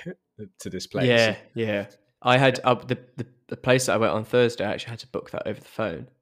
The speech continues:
Speaker 1: Yeah, yeah. And it's a problem nowadays, I think. So it sounds like,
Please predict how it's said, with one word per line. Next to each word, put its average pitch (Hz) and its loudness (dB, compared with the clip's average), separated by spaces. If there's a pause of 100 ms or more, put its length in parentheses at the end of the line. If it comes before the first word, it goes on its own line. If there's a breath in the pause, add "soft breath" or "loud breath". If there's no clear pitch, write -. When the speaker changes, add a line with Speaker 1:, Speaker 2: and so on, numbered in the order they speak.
Speaker 1:
Yeah, 92 -2 (280)
yeah. 95 -4
And 104 -2
it's 139 0
a - 0
problem 139 4
nowadays, 90 -2
I 101 -4
think. 78 -16 (280)
So 101 2 (280 soft breath)
it 135 -2
sounds 156 0
like, 98 -6